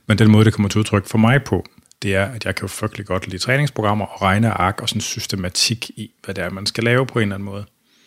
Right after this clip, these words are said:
Øhm, og træningsprogrammer, de skal jo gerne have det sådan, at der er en eller anden form for progression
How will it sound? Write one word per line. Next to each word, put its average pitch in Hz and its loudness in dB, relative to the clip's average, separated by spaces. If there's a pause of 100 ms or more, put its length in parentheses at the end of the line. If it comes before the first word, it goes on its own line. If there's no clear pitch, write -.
(680)
Øhm, 87 -2
og 101 -8
træningsprogrammer, 98 2
de 87 -8
skal - -6
jo 90 -2
gerne 90 0
have 90 -4
det 92 -4
sådan, 92 -4
at - -18
der - -8
er 92 -4
en 92 -8
eller 92 -12
anden 82 -14
form 95 -14
for - -20
progression - -2